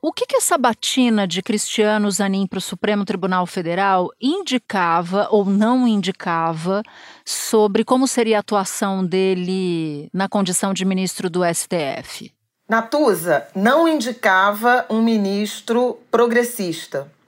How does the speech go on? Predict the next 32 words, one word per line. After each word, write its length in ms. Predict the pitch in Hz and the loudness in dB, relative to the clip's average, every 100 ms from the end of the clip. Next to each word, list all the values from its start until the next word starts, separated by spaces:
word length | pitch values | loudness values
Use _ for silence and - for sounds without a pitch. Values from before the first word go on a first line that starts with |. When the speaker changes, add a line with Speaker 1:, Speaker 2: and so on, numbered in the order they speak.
| - | -8
Speaker 2:
né? 340 | 160 180 196 - | -2 0 -2 0
É... 1000 | 160 165 165 165 160 160 156 147 147 - | 2 4 6 4 4 2 2 0 -4 0
e 80 | 254 | 2
aí 200 | 247 311 | 4 4
é 60 | |
importante 580 | 311 285 269 262 294 277 | 4 2 2 0 0 -2
dizer 340 | 220 185 233 | -4 0 0
que 100 | 233 | 0
não 120 | 220 226 | -2 -2
tem 180 | 240 | -2
problema 420 | 240 226 196 226 233 | 0 0 0 0 0
nenhum 440 | 226 185 208 190 - | 0 -2 -2 -4 -8
em 320 | 175 170 156 - - - _ 165 | -8 -8 -8 -12 -20 -20 _ -4
não 280 | 190 220 | 0 0
ser 220 | 214 208 202 | 0 -2 0
progressista, 960 | 190 175 156 156 214 202 202 165 147 - - | -2 0 -2 -2 -4 -4 -2 -4 -4 -8 -10
em 160 | 175 170 | -8 -6
ser 320 | - 208 208 | 0 0 0
conservador, 920 | 190 180 - 185 175 156 156 185 190 - - - - | -2 -2 0 0 2 2 4 2 2 -2 -20 -20 -4
mas 220 | 233 302 | 0 2
a 80 | 254 | 2
questão 720 | - 175 - 233 247 226 185 - | 0 -4 -2 0 4 2 0 0
é 100 | 214 | 0
que, 540 | 226 - 196 175 - - | 0 -8 -8 -6 -6 -6
é, 220 | - 160 - | -4 -2 -4
Lula 560 | 190 233 294 208 156 143 - - | -2 2 2 4 2 0 -10 -12
se 180 | - | -2
elegeu 520 | 269 285 208 156 170 165 | 4 4 4 2 -2 2
para 240 | 202 208 | 2 2
o 20 | |
terceiro 480 | 196 175 170 - 165 | -2 -8 -6 -6 -4
mandato 720 | 156 147 165 208 202 - - | -6 -2 2 4 2 0 -10